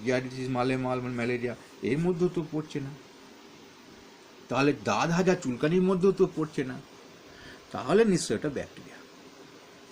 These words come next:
হ্যাঁ, ব্যাকটেরিয়া। তাহলে আমাদের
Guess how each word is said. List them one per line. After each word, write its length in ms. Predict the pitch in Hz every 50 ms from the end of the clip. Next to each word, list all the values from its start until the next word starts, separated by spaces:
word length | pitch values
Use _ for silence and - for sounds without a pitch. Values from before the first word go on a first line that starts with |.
| - -
হ্যাঁ, 120 | 101 95 95
ব্যাকটেরিয়া। 480 | 98 98 - - - - - - - - - - - - - - - - - - - - - - - - - - - - - - - - - - - - - - -
তাহলে 260 | - 175 196 220 254
আমাদের 320 | 247 196 196 220 214 247